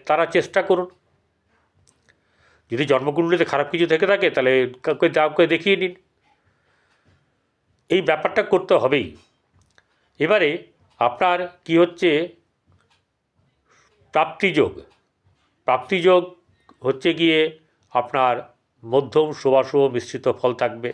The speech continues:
আর সাফল্যের জায়গাতেও কিছু না কিছু সাফল্য আপনি পাবেন,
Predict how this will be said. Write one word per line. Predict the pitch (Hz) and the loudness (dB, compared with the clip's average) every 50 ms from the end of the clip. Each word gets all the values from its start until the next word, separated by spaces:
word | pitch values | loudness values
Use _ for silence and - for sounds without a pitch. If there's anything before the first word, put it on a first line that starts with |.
| - _ _ _ _ _ _ _ _ _ _ _ _ _ _ _ _ _ _ _ _ _ _ - | -12 _ _ _ _ _ _ _ _ _ _ _ _ _ _ _ _ _ _ _ _ _ _ -2
আর | - 117 131 131 110 98 101 - - _ _ _ _ _ _ _ _ _ _ _ - _ _ _ | 0 2 2 2 0 -2 -6 -10 -16 _ _ _ _ _ _ _ _ _ _ _ -20 _ _ _
সাফল্যের | - - - 139 - - 180 180 170 165 165 156 143 | -12 -8 -6 -4 0 2 2 4 4 4 2 2 0
জায়গাতেও | 123 131 123 127 135 135 131 - 143 120 107 104 - - _ _ _ _ _ _ _ _ - | 0 0 0 0 0 -2 0 0 0 0 0 -2 -4 -6 _ _ _ _ _ _ _ _ -8
কিছু | 147 135 - 170 | -6 -4 -2 -2
না | 160 160 | 0 0
কিছু | 165 156 156 156 151 156 147 | -2 -2 -2 0 -2 -2 -2
সাফল্য | - - 131 120 - - 139 139 139 135 | -4 -4 -4 -2 -2 -2 0 2 2 2
আপনি | 120 - - - 131 131 | 2 0 -2 -6 -10 -6
পাবেন, | - 110 98 90 82 80 | -4 -2 -2 -2 -4 -8